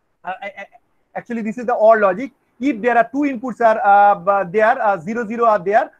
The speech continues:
the output is zero. Otherwise, if any one of the inputs are one, then the output will be one. That is the, sorry, this is the, uh,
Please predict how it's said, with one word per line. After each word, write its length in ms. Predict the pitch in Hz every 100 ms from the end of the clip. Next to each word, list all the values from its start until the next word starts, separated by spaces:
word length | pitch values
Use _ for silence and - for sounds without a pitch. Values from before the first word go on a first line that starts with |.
| -
the 60 |
output 280 | 190 190 233
is 120 | 226
zero. 180 | 190 247 240
Otherwise, 280 | 185 233 226
if 180 | 240 233
any 200 | 220 269
one 140 | 262
of 140 | 247 214
the 240 | 233 233
inputs 320 | 214 202 233 240
are 120 | 180
one, 320 | 175 254 349 _ _
then 140 | 208
the 60 | 214
output 260 | 190 190 196
will 100 | 196
be 100 | 202
one. 260 | 196 262
That 160 | 208 196
is 80 | 208
the, 160 | 214
sorry, 260 | - 208 277
this 240 | 185 208
is 120 | 226 202
the, 140 | 226
uh, 320 | 170 190 185